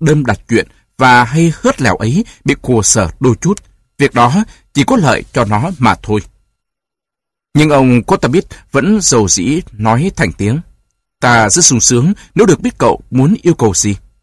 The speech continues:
Cháu muốn yêu cầu ông cho cháu một món quà."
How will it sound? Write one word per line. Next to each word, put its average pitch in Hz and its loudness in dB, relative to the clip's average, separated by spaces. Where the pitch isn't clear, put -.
Cháu 165 0
muốn 160 2
yêu 170 2
cầu 101 0
ông 120 0
cho 120 0
cháu 113 -2
một 131 0
món 127 0
quà." 180 -4